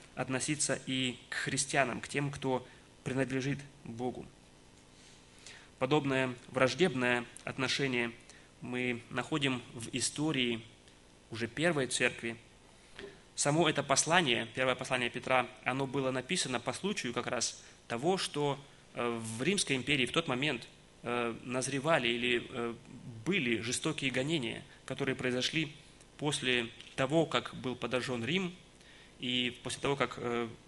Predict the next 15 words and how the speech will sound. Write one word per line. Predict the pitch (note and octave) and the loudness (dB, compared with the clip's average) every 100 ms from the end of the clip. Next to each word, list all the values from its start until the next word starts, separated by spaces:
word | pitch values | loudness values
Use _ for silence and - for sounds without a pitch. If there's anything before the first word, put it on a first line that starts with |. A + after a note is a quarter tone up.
| - | -14
христиане | - C#3 C#3 D3 A#2+ | -4 0 6 6 6
были | A2+ A#2+ A#2 - - - | 2 0 -2 -8 -18 2
обвинены | B2+ B2+ D3+ E3+ E3+ B2 | 2 4 2 4 4 2
в | |
этом | A2+ A#2 | 2 0
пожаре. | A#2+ B2 A#2 G#2+ - - - | -2 0 0 -2 -10 -20 -14
И | C#3+ A#2 A2+ - - - - - - - - - | -8 -8 -8 -12 -20 -20 -20 -20 -20 -8 -6 0
помимо | C#3 F3+ E3+ | 4 6 6
этого, | C3+ C3 B2 A#2 - - - - - - | 4 4 4 2 -4 -20 -20 -20 -20 -2
христиан | C#3 - D3+ | 2 4 6
обвиняли | B2+ A#2+ C3+ C#3 A#2+ | 4 2 2 4 4
в | A2+ | 2
людоедстве, | B2 B2 E3 G#3+ - D#3+ D#3 - - - - | 2 4 4 4 2 0 -2 -10 -20 -20 -14
в | - - | -8 -2
аморальности, | - C3 D#3+ F#3 D3+ D3 - C3+ | 2 4 8 8 6 0 -2 -4